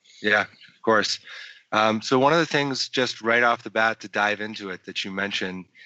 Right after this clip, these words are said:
in your article is about the collision of, um, what people, what investors do, uh, and how there's a bit of self-loathing or a conflict between what, what they do and,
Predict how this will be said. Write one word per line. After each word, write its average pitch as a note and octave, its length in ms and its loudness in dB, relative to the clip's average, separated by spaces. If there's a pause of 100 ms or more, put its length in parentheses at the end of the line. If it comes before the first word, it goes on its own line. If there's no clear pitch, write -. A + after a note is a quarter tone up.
(260)
in G2 640 0
your G2 200 0
article F#2+ 460 -2
is E2+ 120 -8
about F#2 460 0
the F#2 80 -6
collision G2 640 0
of, F2+ 500 -2 (480)
um, F2+ 400 -2 (280)
what A2 280 0
people, F#2+ 640 -4 (540)
what G#2 200 0
investors G2+ 760 -2
do, G2 560 0 (380)
uh, F#2+ 360 2
and G2 160 -6
how G#2 220 0
there's F#2+ 220 -4
a - 20 -12
bit F#2+ 180 -2
of F#2 120 -4
self-loathing F#2+ 840 -2
or F2 480 -2 (220)
a G#2 40 -10
conflict G2+ 720 -2
between F#2+ 300 -6
what, F#2+ 160 -6 (100)
what G2 220 -4
they F#2 120 -2
do F#2+ 340 -4
and, F2 200 -4